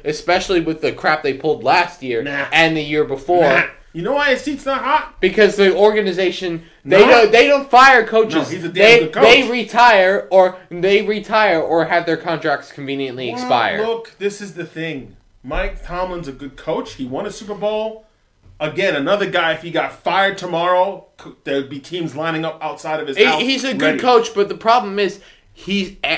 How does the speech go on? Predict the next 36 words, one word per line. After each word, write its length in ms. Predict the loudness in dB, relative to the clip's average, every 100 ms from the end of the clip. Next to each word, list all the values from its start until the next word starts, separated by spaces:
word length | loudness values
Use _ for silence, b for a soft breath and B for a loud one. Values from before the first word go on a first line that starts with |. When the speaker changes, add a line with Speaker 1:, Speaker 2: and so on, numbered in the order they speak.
| -8
Speaker 1:
he, 180 | -10 -10
he 600 | -10 -10 -8 -8 -10 -14 _ -12
perpetuates 680 | -6 -4 -4 -4 -4 -4 -6
a 80 |
culture 380 | -8 -4 -4 -2
of 140 | -6 -4
arrogance 520 | -2 -2 -2 -6 -10
in 160 | -16 -12
this 180 | -12 -12
team. 260 | -12 -12 -8
Speaker 2:
I 140 | -6
don't 80 | -2
Speaker 1:
It 20 | -2
Speaker 2:
think 60 |
Speaker 1:
showed 340 | -2 4 4 6
Speaker 2:
so. 40 |
Speaker 1:
last 340 | 4 4 4 0
year. 260 | 0 -2 -8
He 140 | -4
called 280 | 2 2 2
the 60 | 0
Browns 440 | 4 4 2 -4
nameless 520 | -4 -4 -2 -4 -6
gray 280 | -2 0 0
faces. 880 | 0 0 0 -2 0 0 0 -8 -12
Speaker 2:
Okay, 140 | -18 -20 _
so 260 | -14 -14
we'll 200 | -8 -8
see 120 | -6 -6
what 100 | 0
happens 320 | 0 0 -4
this 200 | -4 -2
week, 160 | -6
'cause 220 | -2 -4 -2
guess 280 | -2 -2
what? 380 | 2 6 6 4